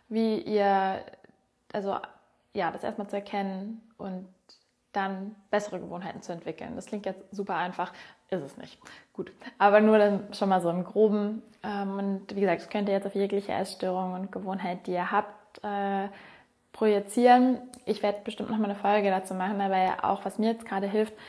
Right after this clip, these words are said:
ist mir wirklich einfach erstmal Videos gar nicht über Essstörungen oder et cetera anzuschauen, sondern über Süchte generell und über Gewohnheiten.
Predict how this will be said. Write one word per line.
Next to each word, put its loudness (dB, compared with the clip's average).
ist -4
mir 2
wirklich 2
einfach -2
erstmal -4
Videos 0
gar 0
nicht -2
über -2
Essstörungen 0
oder 0
et -2
cetera 0
anzuschauen, -4
sondern 4
über 6
Süchte 2
generell 4
und 6
über 2
Gewohnheiten. -2